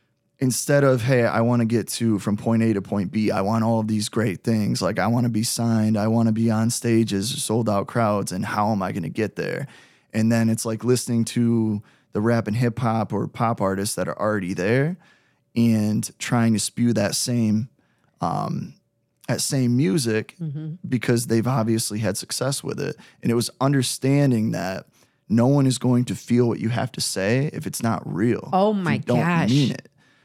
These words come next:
Speaker 1: Like,
Speaker 2: Bingo.
Speaker 1: it's, it's the truth. It's with anything. Like, I'm not trying to sell you. Wh-, when you try to sell somebody on something you don't believe in, they cannot believe in it.
Speaker 2: Right.
Speaker 1: And, um, so it was that realization early on that it was like, "Hey, man, like,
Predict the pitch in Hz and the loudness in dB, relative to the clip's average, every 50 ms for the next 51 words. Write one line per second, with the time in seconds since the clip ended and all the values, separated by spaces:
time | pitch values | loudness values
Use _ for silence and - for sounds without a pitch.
0 | - 165 156 - 110 104 202 233 226 240 226 185 185 156 143 139 123 147 175 - | -10 -4 -2 0 2 4 4 2 2 2 2 2 2 2 2 0 0 -2 -6 -10
1 | _ _ _ - 127 110 - - 120 117 - - - 117 110 - - 180 180 - | _ _ _ 0 0 0 0 0 0 0 0 -2 -4 -4 -2 2 2 2 2 2
2 | 131 117 - 120 113 - - - 120 147 175 175 151 - - 117 120 117 107 104 | 0 0 0 -2 -4 -4 -2 -2 0 2 2 2 0 0 0 0 0 0 2 0
3 | 107 104 - - - 143 135 170 202 180 170 151 - - - _ _ _ _ _ | 0 0 -2 -2 0 2 4 4 4 4 4 2 0 -2 -6 _ _ _ _ _
4 | _ - - 139 139 131 123 120 - - 135 123 131 139 131 123 127 127 117 95 | _ -4 0 0 2 2 2 0 0 -2 0 2 2 4 4 4 4 4 2 2
5 | 117 - - - 120 117 113 117 120 - - 185 170 135 127 - - 131 147 151 | 0 -2 -2 0 0 2 2 2 2 0 0 0 0 0 -2 -2 -2 -2 -2 0
6 | - - 120 117 117 120 113 113 110 110 107 - - 127 127 127 117 107 113 113 | 0 0 0 2 2 2 2 2 0 0 0 -2 -2 -4 -4 -2 0 2 2 2
7 | 117 120 120 127 113 104 104 117 127 139 131 117 104 110 117 - 98 131 - - | 2 2 2 2 0 0 0 2 2 2 2 0 0 -2 -2 -2 -2 -4 -2 -2
8 | 120 107 117 110 - - - 82 98 117 127 123 107 107 214 - - - _ - | -2 -2 -2 -4 -4 -6 -6 -4 -2 0 0 2 0 0 -2 -2 -6 -10 _ -20
9 | - _ _ _ _ _ _ - 147 135 131 120 110 110 107 107 107 104 - - | -20 _ _ _ _ _ _ -10 -6 -2 -2 0 0 0 0 0 -2 -4 -6 -8
10 | _ _ 113 110 107 90 - - 131 - - - _ - - - 117 113 - - | _ _ -8 -8 -8 -8 -8 -8 -8 -10 -12 -14 _ -10 -6 -2 -2 -2 0 2
11 | 117 123 - 135 131 127 131 113 113 127 - 127 135 135 131 120 117 113 107 113 | 0 2 2 2 0 2 0 0 0 2 0 0 0 2 2 2 2 0 2 0
12 | 120 117 - - 110 107 104 107 113 - _ _ _ _ _ _ _ _ _ _ | 0 0 0 0 0 0 0 0 -2 -4 _ _ _ _ _ _ _ _ _ _
13 | _ _ - 127 127 123 120 117 117 117 123 127 120 120 113 110 101 95 92 92 | _ _ 2 2 4 4 4 4 4 4 4 4 4 4 2 2 0 0 -2 -4
14 | 87 - 110 113 107 107 87 92 - - 131 143 143 127 90 - 101 98 - - | -4 -4 -4 -4 -2 -4 -6 -6 -6 -4 -2 0 0 0 -2 -2 -4 -4 -4 -6
15 | - | -8